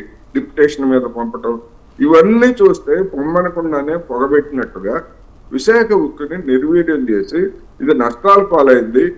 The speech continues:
ఇది దండగబారి వ్యవహారం అని చెప్పేసి ఆ, అంటే మనం,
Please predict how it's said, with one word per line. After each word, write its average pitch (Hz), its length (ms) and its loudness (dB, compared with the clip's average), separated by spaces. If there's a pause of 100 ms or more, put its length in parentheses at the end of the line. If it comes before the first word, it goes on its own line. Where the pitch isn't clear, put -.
ఇది 131 160 -4
దండగబారి 170 720 2
వ్యవహారం 131 460 0
అని 127 200 -2
చెప్పేసి 113 540 -8 (440)
ఆ, 135 40 -2 (200)
అంటే 147 220 -4 (360)
మనం, 123 260 -4